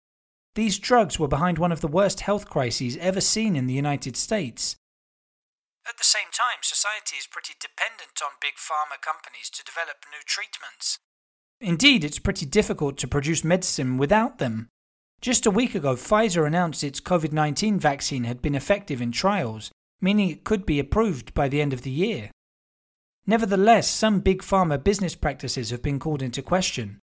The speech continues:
The price of certain medicines is totally out of line with manufacturing costs. One example is aids drug Daraprim, which has increased in price by five thousand percent in the United States.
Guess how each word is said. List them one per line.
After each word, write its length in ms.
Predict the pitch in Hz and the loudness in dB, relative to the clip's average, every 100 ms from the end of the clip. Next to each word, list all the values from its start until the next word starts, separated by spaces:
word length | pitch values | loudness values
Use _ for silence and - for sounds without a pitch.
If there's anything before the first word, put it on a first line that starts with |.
| _ _ | _ _
The 80 | 147 | 0
price 280 | 202 240 220 | 4 6 4
of 80 | 180 | 2
certain 400 | 196 185 156 151 | 2 2 0 0
medicines 520 | 190 190 - 120 117 | 0 0 -2 -4 -4
is 100 | 131 | -4
totally 480 | - 202 - 165 143 | 0 0 2 0 2
out 180 | 143 143 | 2 -2
of 140 | 131 | 0
line 240 | 175 180 | 2 2
with 160 | 123 123 | -2 -2
manufacturing 760 | 143 139 127 185 196 - 123 113 | -2 -2 -2 -2 -4 -4 -4 -4
costs. 540 | 120 104 - - - - _ _ _ - | -6 -8 -10 -12 -14 -16 _ _ _ -2
One 200 | 190 226 | 0 2
example 440 | 196 190 175 147 | 4 4 4 2
is 180 | 135 - | 0 0
aids 300 | 190 190 180 | 0 0 0
drug 280 | - 135 110 | -2 -4 -2
Daraprim, 720 | - 185 190 165 - 117 110 107 _ _ _ | 2 4 2 0 -2 -2 -4 -8 _ _ _
which 140 | 156 - | -4 -2
has 120 | 156 | 0
increased 380 | 170 220 208 180 | 0 0 -2 -2
in 140 | 151 | -2
price 260 | 202 185 - | 0 0 0
by 180 | 151 | -2
five 380 | 135 - 196 190 | -2 0 0 0
thousand 440 | 196 180 147 135 - | 0 0 0 -4 -4
percent 440 | 127 202 208 - | -2 0 -2 -2
in 80 | 120 | -4
the 80 | 120 | -4
United 420 | 127 127 - 117 | -2 -4 -6 -8
States. 640 | - 190 135 110 - | -4 -2 -2 -6 -10